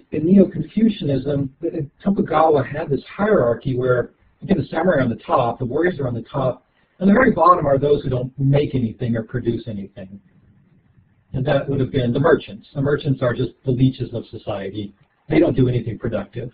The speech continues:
They just take from others and sell it and make a profit. And that's, you know, in China it was, there's some similarities, but in Japan it was, it was definitely the case. It was, merchants were not liked.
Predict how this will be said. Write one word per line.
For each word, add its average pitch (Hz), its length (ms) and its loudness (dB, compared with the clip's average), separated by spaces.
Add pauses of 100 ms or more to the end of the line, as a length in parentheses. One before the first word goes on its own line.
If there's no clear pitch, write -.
They 127 120 2
just 123 220 -6
take 156 220 -2
from 135 160 2
others 120 400 0
and 120 200 -6
sell 113 200 -2
it 113 60 -8
and 107 60 -12
make 104 160 -12
a - 100 -20
profit. - 420 -10 (580)
And 131 160 2
that's, 131 280 4
you 175 100 -4
know, 131 100 2
in 131 80 -2
China 165 320 0
it 127 60 4
was, 117 140 0 (100)
there's 185 180 -2
some 131 160 -4
similarities, 120 720 2
but - 140 -4
in 117 100 -2
Japan 123 380 -2
it 107 100 -6
was, 107 260 -8 (100)
it 143 60 -2
was 110 220 -8
definitely 110 460 -4
the 107 80 -8
case. 113 280 -6
It 131 80 -14
was, 113 140 -10 (300)
merchants 143 340 2
were 113 80 -2
not 101 240 -6
liked. 101 320 -18